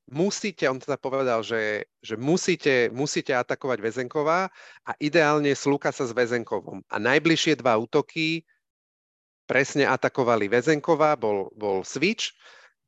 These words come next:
a potom, eh, on, eh, Vezenkov bránil hráča s loptou, ten urobil vnik, bol pomoc zo slabej strany, kde bol Nigel Hayes Davis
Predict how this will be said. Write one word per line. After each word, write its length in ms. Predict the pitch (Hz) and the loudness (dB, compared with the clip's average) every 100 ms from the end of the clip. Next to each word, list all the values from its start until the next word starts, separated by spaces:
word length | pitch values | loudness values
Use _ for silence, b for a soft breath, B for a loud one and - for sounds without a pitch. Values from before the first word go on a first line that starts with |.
| - | -4
a 120 | 120 | -2
potom, 400 | 143 139 131 120 | 0 2 0 0
eh, 560 | 120 120 113 110 110 110 - - - | 0 2 2 2 0 -2 -6 -12 -2
on, 240 | 123 131 | 2 2
eh, 40 | - 131 120 113 113 110 | 0 0 2 2 0 0
Vezenkov 480 | 127 131 135 139 113 | -2 -2 -2 -4 -4
bránil 720 | 120 117 117 107 107 107 104 | -2 -2 -4 -4 -4 -4 -6
hráča 400 | 101 123 - 104 | -4 -4 -4 -6
s 40 | |
loptou, 600 | 110 117 - 170 190 208 B B B | -2 -4 0 0 2 0 B B B
ten 280 | 131 127 117 - | -4 -4 -6 -10
urobil 560 | 85 120 117 110 107 | -6 2 2 4 2
vnik, 480 | 101 107 127 196 - - B B | 0 -2 2 2 0 -16 B B
bol 480 | - 113 113 107 104 _ _ _ | -6 2 4 4 0 _ _ _
pomoc 380 | 127 147 139 - | 2 4 2 0
zo 240 | 123 123 | -4 -4
slabej 340 | - 131 113 98 | 0 0 0 -4
strany, 440 | - 123 139 143 | -4 -4 -2 -4
kde 100 | 120 | -4
bol 160 | 113 110 | -4 -2
Nigel 380 | 117 123 123 | -2 -4 -4
Hayes 180 | 110 98 | -6 -6
Davis 520 | 98 120 139 180 180 | 0 0 2 -2 -6